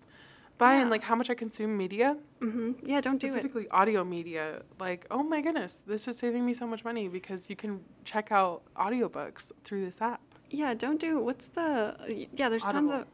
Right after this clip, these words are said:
Speaker 1: Audible.
Speaker 2: Audible. Yeah, don't do that. Do Libby because I've,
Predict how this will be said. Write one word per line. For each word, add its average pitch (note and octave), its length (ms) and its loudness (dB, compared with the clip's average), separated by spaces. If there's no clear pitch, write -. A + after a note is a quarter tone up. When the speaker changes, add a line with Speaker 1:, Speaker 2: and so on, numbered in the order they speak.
Speaker 1:
Audible. D#4 460 4
Speaker 2:
Audible. - 120 -6
Yeah, C4 320 2
don't D4 220 2
do D4 140 0
that. A#3 320 2
Do B3 220 2
Libby A#3+ 340 4
because G#3+ 480 -4
I've, B3 340 -4